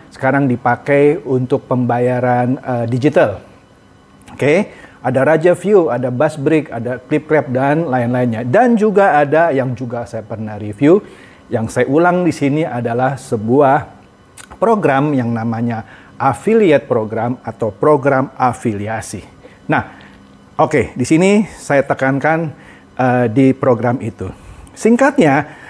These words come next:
eh, program afiliasi atau affiliate program adalah sebuah program yang memungkinkan Anda menjual barang tanpa Anda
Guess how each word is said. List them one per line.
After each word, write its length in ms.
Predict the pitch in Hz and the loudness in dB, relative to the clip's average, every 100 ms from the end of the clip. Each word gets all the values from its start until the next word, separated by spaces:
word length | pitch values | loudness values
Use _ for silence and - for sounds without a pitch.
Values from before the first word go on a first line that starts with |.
| - - - | -20 -20 -8
eh, 260 | - 139 131 | 0 0 0
program 480 | - 254 220 120 92 | 2 2 2 0 0
afiliasi 720 | - 143 139 127 123 120 156 | -2 -4 -2 0 0 0 -2
atau 320 | 123 123 - | 0 0 -2
affiliate 640 | - 131 143 143 131 123 120 | -2 -2 0 0 2 2 0
program 560 | 185 196 135 107 117 131 - - - - | 2 2 2 0 -2 -4 -10 -20 -20 -6
adalah 480 | 160 180 165 180 233 | -2 0 2 2 2
sebuah 640 | 220 - 175 160 175 170 | 0 -2 -2 2 0 0
program 480 | 180 175 160 196 202 | -2 -2 0 -2 -2
yang 160 | 196 180 | -2 -4
memungkinkan 960 | 180 180 185 185 190 190 180 165 175 | -2 -2 -2 -2 -2 -4 -2 -6 -6
Anda 400 | 104 190 214 202 | -4 -2 2 2
menjual 640 | 190 175 165 139 143 135 117 | 2 0 -2 2 4 4 2
barang 720 | 101 101 92 95 104 131 208 - - - - - - | 0 -4 -4 -6 -2 -2 -2 -6 -20 -20 -20 -16 -4
tanpa 560 | 185 196 - 196 139 | -2 0 0 0 0
Anda 720 | 160 170 165 165 196 190 185 | -2 -2 2 2 2 0 -4